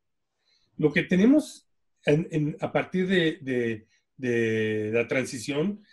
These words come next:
y ahora estamos en un franco momento de, de crisis, es una seria dificultad de entender cómo es que operan estos factores. No hay un,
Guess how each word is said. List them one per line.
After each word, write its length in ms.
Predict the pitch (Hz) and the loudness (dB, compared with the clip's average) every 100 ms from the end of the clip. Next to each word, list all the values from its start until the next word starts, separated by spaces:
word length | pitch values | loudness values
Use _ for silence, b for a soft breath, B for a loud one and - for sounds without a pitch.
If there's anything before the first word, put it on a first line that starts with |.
| b b b | b b b
y 120 | 139 | 4
ahora 180 | 131 185 | 6 6
estamos 340 | 185 185 175 151 | 6 4 4 4
en 100 | 151 | 2
un 120 | 147 | 4
franco 300 | 156 156 160 | 2 2 0
momento 420 | 135 135 131 139 | 2 0 0 0
de, 300 | 120 107 101 b _ | 0 0 -4 b _
de 180 | 127 113 | -6 -2
crisis, 480 | 143 120 180 214 - _ - | 0 0 -2 -6 -8 _ 0
es 360 | 170 160 - _ _ _ _ _ _ _ _ _ _ _ - | 2 0 -4 _ _ _ _ _ _ _ _ _ _ _ 2
una 440 | 226 254 269 - - _ _ _ _ _ _ _ _ _ | 6 8 8 4 -8 _ _ _ _ _ _ _ _ _
seria 760 | - - 233 233 226 226 - _ _ _ _ _ _ _ _ _ _ - - - | -2 4 8 8 8 6 0 _ _ _ _ _ _ _ _ _ _ -20 -20 -12
dificultad 680 | 151 - 208 208 196 226 240 | -6 -4 -2 2 4 6 6
de 80 | |
entender 480 | 240 208 170 170 190 | 6 4 2 2 0
cómo 220 | - 202 | 0 -2
es 100 | 190 | -2
que 80 | - | -6
operan 300 | 190 180 180 | -8 -6 -6
estos 240 | 180 - 156 | -6 -10 -14
factores. 400 | 156 - 165 151 | -12 -6 -4 -2
No 100 | 190 | -2
hay 140 | 214 | -2
un, 160 | 202 | -4